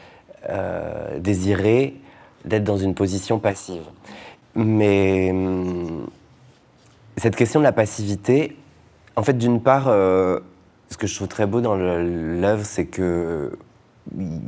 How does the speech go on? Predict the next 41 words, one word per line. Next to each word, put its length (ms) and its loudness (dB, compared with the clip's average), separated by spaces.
enfin, 220 0
on 140 0
s-, 300 -10
on 80 -2
sent 240 2
que 100 -2
les, 920 -2
les 100 2
positions, 680 -2
euh, 140 0
circulent, 480 -4
ou 60 2
en 60 0
tout 80 -8
cas 120 -2
sont 140 -4
multiples. 520 -6
Et, 1200 0
et 100 -2
toi, 100 2
t'as 120 2
mentionné 400 2
cette 200 0
position 540 -2
comme, 300 0
euh, 200 2
en 120 2
fait, 180 0
c'est, 300 -2
c'est 200 -6
ok, 280 2
c'est 140 -2
possible 760 0
d'être 220 -2
en 60 0
situation 400 -4
passive 340 -4
du 80 -4
moment 240 0
qu'elle 240 -2
est, 120 -2